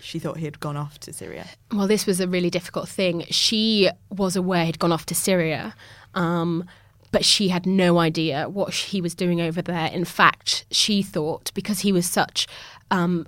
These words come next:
Speaker 2: kind of a mechanical engineering genius, she said to me,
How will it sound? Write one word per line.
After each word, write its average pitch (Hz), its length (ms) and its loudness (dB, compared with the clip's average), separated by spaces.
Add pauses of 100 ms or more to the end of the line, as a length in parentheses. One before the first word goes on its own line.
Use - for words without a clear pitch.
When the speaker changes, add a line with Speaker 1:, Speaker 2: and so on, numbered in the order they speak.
Speaker 2:
kind 190 120 -2
of 175 80 -2
a 175 40 0
mechanical 175 580 -2
engineering 180 560 0
genius, 185 580 -2 (400)
she - 260 0
said 175 280 -2
to - 120 -2
me, 175 380 0